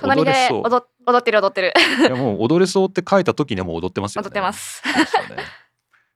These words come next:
Speaker 1: えー、ユニミヤちゃん、あっちゃん、とても可愛くて癒されるので、疲れた日にチェックしてみてくださいね。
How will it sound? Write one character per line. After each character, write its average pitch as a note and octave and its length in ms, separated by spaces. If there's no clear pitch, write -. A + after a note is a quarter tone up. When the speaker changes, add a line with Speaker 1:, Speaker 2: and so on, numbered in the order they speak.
Speaker 1:
え F#2+ 100
ー、 - 20
ユ G2+ 140
ニ D#3 140
ミ D3 140
ヤ C#3 160
ち C3+ 140
ゃ A#2+ 100
ん、 A#2 140
あ C#3+ 60
っ - 140
ち - 160
ゃ F2 80
ん、 - 120
と - 140
て F3+ 120
も F3 140
可 D#3+ 220
愛 D#3+ 120
く G2+ 140
て C3 100
癒 A2 220
さ A#2+ 160
れ A#2+ 100
る G2+ 60
の E2 160
で、 A2+ 220
疲 - 260
れ F#2 80
た E2 100
日 - 120
に D2+ 60
チ C#3 100
ェ - 40
ッ - 40
ク - 100
し - 40
て G#2 80
み - 60
て A#2+ 80
く G2 80
だ G#2 80
さ C#3+ 120
い G#2+ 60
ね。 B2+ 140